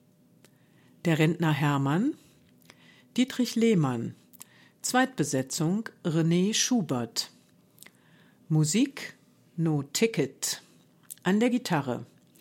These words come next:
Michael Brandt, Zweitbesetzung Jo Gehlmann. Am Saxophon Thomas Keller. Zweitbesetzung Jörg Miegel, Friedemann Matzeit. Am Bass Axel Kottmann.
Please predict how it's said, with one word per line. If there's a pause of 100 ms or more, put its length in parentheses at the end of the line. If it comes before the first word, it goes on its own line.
(360)
Michael
Brandt,
Zweitbesetzung
Jo
Gehlmann. (580)
Am
Saxophon
Thomas
Keller. (480)
Zweitbesetzung (140)
Jörg
Miegel,
Friedemann
Matzeit. (1080)
Am
Bass (600)
Axel
Kottmann.